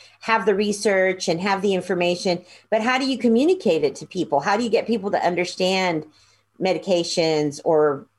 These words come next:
healthy behavior, that kind of thing? So they employ a lot of us entertainers to package that information. And I became sort of like a, a bit of a specialist in one area of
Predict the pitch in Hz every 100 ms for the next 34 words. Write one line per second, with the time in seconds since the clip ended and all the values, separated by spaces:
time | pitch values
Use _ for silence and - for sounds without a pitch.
0 | _ _ _ 170 208 202 190 170 180 170
1 | 165 165 156 165 - 175 156 156 - _
2 | _ _ _ _ _ 247 247 294 349 339
3 | 269 262 254 220 208 226 247 - 214 202
4 | 196 196 202 202 214 202 185 220 220 254
5 | 180 165 160 - - 208 185 185 175 175
6 | 180 196 208 208 180 165 156 175 156 170
7 | 175 156 151 151 170 185 190 190 180 170
8 | 165 - _ _ _ _ _ - 294 320
9 | 247 - 175 160 151 - - _ - 160
10 | 233 339 254 190 - 202 302 262 190 -
11 | 170 170 180 180 180 208 220 175 160 160
12 | - 160 151 -